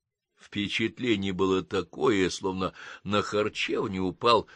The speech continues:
половозрелый мамонт, приняв её за зазевавшуюся курицу. Трувор рухнул со ступенек носом об земляной пол, гномов встряхнуло с бочонков, стукнув головами. Эльфа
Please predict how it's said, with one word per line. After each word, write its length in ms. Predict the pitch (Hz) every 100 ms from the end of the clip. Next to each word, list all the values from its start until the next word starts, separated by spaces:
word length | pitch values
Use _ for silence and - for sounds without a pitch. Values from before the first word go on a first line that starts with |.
| -
половозрелый 920 | - 98 98 98 95 85 90 87 87 90
мамонт, 640 | 104 156 185 180 147 -
приняв 500 | - 127 120 120 110
её 280 | 123 113 101 - -
за 200 | 101 101
зазевавшуюся 1000 | 98 98 110 107 90 - 110 101 - 107
курицу. 540 | - 101 90 - 85 - - _
Трувор 640 | 107 107 110 107 110 107
рухнул 640 | 101 107 123 117 - 104 98
со 180 | - 98
ступенек 640 | - 101 107 104 98 -
носом 340 | 107 98 101
об 220 | - 95
земляной 480 | 87 90 95 92 92
пол, 680 | - _ 101 143 156 151 131 - - -
гномов 400 | - 98 95 90
встряхнуло 640 | - - 90 - 95 143 139
с 80 | 120
бочонков, 600 | 127 - 123 104 101 - - -
стукнув 540 | - 101 82 95 90
головами. 540 | 85 95 92 95 85 - _ _ -
Эльфа 480 | 107 92 - 90